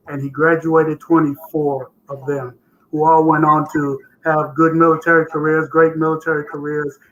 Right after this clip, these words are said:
and then even into the civilian sector. It's just, it's, it's great. Since that day, since nineteen seventy, we have commissioned over five hundred and seventy, uh,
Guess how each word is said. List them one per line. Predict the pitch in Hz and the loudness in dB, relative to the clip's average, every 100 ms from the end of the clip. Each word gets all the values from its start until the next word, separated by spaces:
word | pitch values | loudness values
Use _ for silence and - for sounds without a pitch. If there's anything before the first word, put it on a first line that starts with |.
| _ | _
and | 151 | -2
then | 165 160 165 | 0 2 0
even | 160 160 | 0 0
into | 156 147 151 | 0 -4 -4
the | 143 135 | -4 -6
civilian | 143 147 156 143 | -6 -4 -2 -4
sector. | - 160 147 - 135 | -4 -6 -6 -8 -12
It's | 139 139 - | -10 -14 -14
just, | - 151 139 - - _ _ _ | -6 -6 -6 -18 -20 _ _ _
it's, | 151 143 - - | -8 -8 -12 -8
it's | 160 - | -8 -4
great. | 156 156 135 - _ _ _ - | 0 2 0 -8 _ _ _ -20
Since | - - 202 220 - | -18 -6 -2 -2 -2
that | 175 165 160 | 0 2 2
day, | 156 147 147 | 0 0 -2
since | - 180 180 - | -2 -4 -4 0
nineteen | 170 170 165 165 | 2 2 2 0
seventy, | 165 165 160 147 | 0 -2 0 -2
we | 143 170 | 0 0
have | 165 151 | 0 -2
commissioned | 151 147 160 160 151 143 | -6 -2 -2 -2 -8 -4
over | 156 151 139 135 | -4 -4 -6 -2
five | 165 160 160 | 2 4 2
hundred | 160 147 151 | 0 -2 -4
and | 143 | -6
seventy, | 135 160 143 147 143 139 131 _ _ _ - | -6 -4 -4 -4 -6 -8 -12 _ _ _ -6
uh, | 143 139 | -2 -2